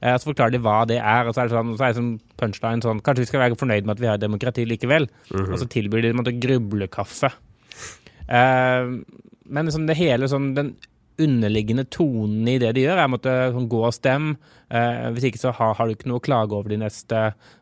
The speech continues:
Speaker 1: eh, fire årene." Og du har fått ikke lov til å klage, men, på en måte, hele den broen derfra til kaffe og seven eleven er fortsatt utrolig lang, da.
Speaker 2: Mm.
Speaker 1: Altså, jeg forstår ikke hvorfor de gjør det.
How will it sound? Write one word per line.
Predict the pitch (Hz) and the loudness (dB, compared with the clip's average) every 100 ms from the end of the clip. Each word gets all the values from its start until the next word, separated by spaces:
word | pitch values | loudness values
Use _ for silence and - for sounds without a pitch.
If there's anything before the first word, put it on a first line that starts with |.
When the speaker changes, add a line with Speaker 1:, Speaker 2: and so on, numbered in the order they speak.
| 120 | -6
Speaker 1:
eh, | 113 | -2
fire | 123 120 | 0 2
årene." | 123 123 190 202 _ - - | 2 2 0 -4 _ -20 -6
Og | 127 123 | -2 0
du | |
har | 123 | 0
fått | - 113 | -2 -6
ikke | 113 123 117 | -4 -2 0
lov | 110 101 | 2 0
til | - | -2
å | 160 | 0
klage, | 135 113 175 - | 2 2 0 -2
men, | 135 135 | -2 0
på | 139 139 | 0 -2
en | |
måte, | 139 | 0
hele | 135 131 | 0 0
den | 127 | 0
broen | 117 113 107 107 127 | 0 2 2 2 0
derfra | 110 - 127 120 | 0 -2 -4 -4
til | - 117 113 | -4 -4 -4
kaffe | - - - - 131 127 | -6 -10 -12 -4 -2 -2
og | 120 | -2
seven | - 113 104 | -2 -4 -2
eleven | 120 120 101 151 | -2 -2 -2 -2
er | 117 127 | -2 -2
fortsatt | 120 131 - | -2 -6 -6
utrolig | - - 110 104 151 | -12 -8 -4 -2 0
lang, | 160 269 | -2 -4
da. | - _ | -8 _
Speaker 2:
Mm. | 120 110 98 - _ | -4 -4 -6 -16 _
Speaker 1:
Altså, | - 170 | -2 0
jeg | 165 | 0
forstår | 185 139 120 | 0 0 0
ikke | - 156 | -2 -4
hvorfor | 123 107 - | -4 -6 -2
de | 147 | 0
gjør | 135 | 0
det. | 139 | 0